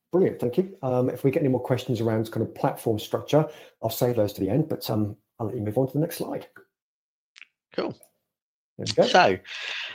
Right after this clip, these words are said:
Speaker 2: l-, let's start to think about how S L I can work within, within a portfolio. So first off, I think you, you've gotta look at, um, how good have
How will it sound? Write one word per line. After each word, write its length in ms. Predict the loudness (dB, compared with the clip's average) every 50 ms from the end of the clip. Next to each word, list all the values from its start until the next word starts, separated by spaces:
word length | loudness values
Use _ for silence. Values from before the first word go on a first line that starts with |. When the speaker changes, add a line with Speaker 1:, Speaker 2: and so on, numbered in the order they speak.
| -10 -6
Speaker 2:
l-, 120 | -6 -6 -8 -10 _ 8 8
let's 200 | 8 8 8 6
start 300 | 8 8 8 8 8 6
to 100 | 2 0
think 360 | 4 6 6 6 6 4 2
about 440 | 6 8 8 8 8 8 6 4 -2
how 640 | -2 2 4 4 6 6 4 4 2 0 -2 -2 -2 -4
S 220 | -4 -4 -2 -2
L 120 | 0 2
I 200 | 4 2 2 0
can 280 | -2 -4 -10 -10 -8 -4
work 460 | -2 0 0 0 0 -2 -4 -8 -8
within, 380 | -8 -6 -6 -6 -8 -8 -12 -14 _ -14
within 260 | -12 -8 -8 -8 -8
a 40 | -10
portfolio. 800 | -12 -12 -14 -14 -14 -12 -8 -8 -6 -6 -8 -10 -10 -10 -10 -12 -14 _ -20 -20 -20 -18 -18 -18 -18 -20 -20 _ _ _ _ _ _ _ _ _ _ _ _ _ _
So 240 | 2 4 4 4 4 0 -6 _ -18 -14
first 420 | -4 0 0 0 0 -2 -2 -2
off, 160 | -2 0 0 -2
I 60 | -2
think 260 | -2 -4 -6 -4 -4
you, 220 | -4 -4 -4 -6 -8 -8
you've 180 | -8 -6 0
gotta 180 | 2 2 4 4
look 400 | 2 2 0 0 0 -2 -2 -2
at, 220 | -2 -2 -4 -6 -4
um, 440 | -2 -2 -2 -2 -4 -6 -10 -12 -14 -18 -20 _ _ _ -20 -16 -8
how 340 | -2 0 0 0 0 -4 _ _
good 480 | 0 0 0 0 0 -4 -8 -10 -14 -14 _ -12 -4
have 320 | -2 0 0 0 -2 -6